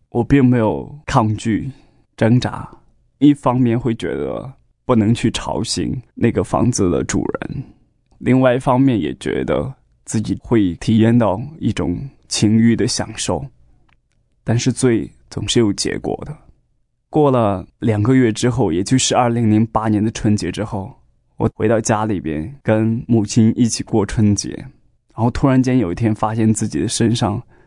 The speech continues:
起了一些疱疹状的东西。我当时没有当作一回事，但是在第二年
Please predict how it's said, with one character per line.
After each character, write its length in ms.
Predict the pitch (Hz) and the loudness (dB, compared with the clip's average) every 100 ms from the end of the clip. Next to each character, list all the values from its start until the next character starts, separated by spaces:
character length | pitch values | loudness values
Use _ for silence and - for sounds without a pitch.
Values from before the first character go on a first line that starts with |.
| _ _ _ | _ _ _
起 300 | - - 107 | -6 -2 0
了 180 | 98 107 | 2 2
一 80 | 117 | 0
些 420 | - 110 104 120 - _ _ | 2 2 2 -2 -10 _ _
疱 220 | - 113 | -2 -2
疹 200 | 107 82 | 0 0
状 240 | 92 101 85 | 2 0 0
的 80 | 76 | -2
东 220 | - - | 0 -2
西。 300 | - - - - _ _ _ _ _ _ _ | -2 -8 -12 -14 _ _ _ _ _ _ _
我 100 | 104 | -4
当 200 | 107 120 | 0 2
时 180 | 151 - | 0 2
没 120 | 131 | 2
有 100 | 131 | 2
当 260 | 107 117 113 | 0 0 0
作 140 | 120 | 2
一 60 | 113 | 0
回 240 | 113 98 | 0 -2
事， 360 | 113 - 92 127 - _ _ _ _ _ _ _ - | -4 -4 -6 -10 -18 _ _ _ _ _ _ _ -2
但 120 | 139 | 0
是 120 | 139 | 2
在 160 | 147 127 | 2 2
第 160 | 151 | 2
二 180 | 143 120 | 4 4
年 340 | 110 98 98 | 4 4 0